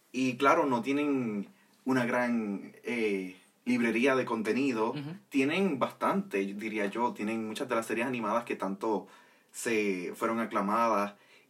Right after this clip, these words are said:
Speaker 1: Y lo que tienen ahora mismo es suficiente para mantenerte entretenido en lo que salen nuevas cosas y salen las series originales que presentaron.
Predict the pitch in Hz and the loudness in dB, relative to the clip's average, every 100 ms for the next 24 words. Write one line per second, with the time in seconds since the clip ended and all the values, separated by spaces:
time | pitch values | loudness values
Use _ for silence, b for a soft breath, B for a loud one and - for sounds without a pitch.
0 | _ - - 147 139 123 131 131 123 131 | _ -20 -2 2 4 6 6 6 4 4
1 | 165 185 165 170 175 143 143 131 - 127 | 0 4 4 4 0 -2 -2 -2 -2 -2
2 | - 147 147 131 127 113 104 107 107 107 | -2 -4 -4 0 0 0 0 2 2 0
3 | 104 104 98 127 120 113 120 120 120 104 | -2 -2 -2 -2 -2 -2 -4 -4 -4 -2
4 | 101 - b b b 120 131 123 117 113 | -4 -6 b b b 2 4 4 2 2
5 | 104 101 110 104 120 123 113 110 123 - | 2 2 0 0 0 -2 0 0 -2 -2
6 | 120 117 123 120 113 107 110 127 117 113 | -4 -2 -4 -4 -2 -2 -2 -4 -2 -2
7 | 131 131 120 127 - - 135 127 127 120 | -2 -2 -4 -4 -4 -4 -4 0 2 2
8 | 95 | -2